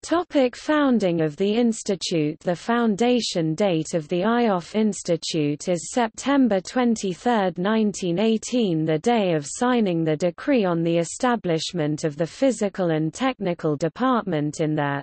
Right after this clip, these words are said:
established in March of the same year, State Röntgenological and Radiological Institute in Petrograd.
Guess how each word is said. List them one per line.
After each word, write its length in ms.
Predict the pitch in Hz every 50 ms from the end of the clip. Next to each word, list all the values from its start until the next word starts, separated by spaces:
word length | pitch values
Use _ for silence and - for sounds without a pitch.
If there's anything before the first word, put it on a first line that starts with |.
| -
established 840 | - 202 - - - 311 302 302 247 - 214 190 180 - - - 196
in 180 | 185 180 185 196
March 420 | 233 247 226 190 170 - - -
of 120 | 175 151
the 100 | - 165 160 - - -
same 320 | 277 262 240 220 196 185
year, 440 | 202 214 240 247 220 175 151 143 143 139 -
State 460 | - - - - 277 269 254 240 226
Röntgenological 1400 | - 214 254 262 254 233 214 196 - - 190 180 175 165 165 175 185 180 160 - 170 160 - - 170 156 151 151
and 140 | 151 156 156
Radiological 1000 | 175 220 240 247 208 202 185 170 170 202 240 247 - - 185 175 - - 165 160
Institute 880 | 196 233 240 226 - - - 185 170 - - - 160 147 147 147 -
in 160 | 196 196 208 190
Petrograd. 880 | - 220 233 - - - 170 143 131 147 139 131 131 127 127 127 -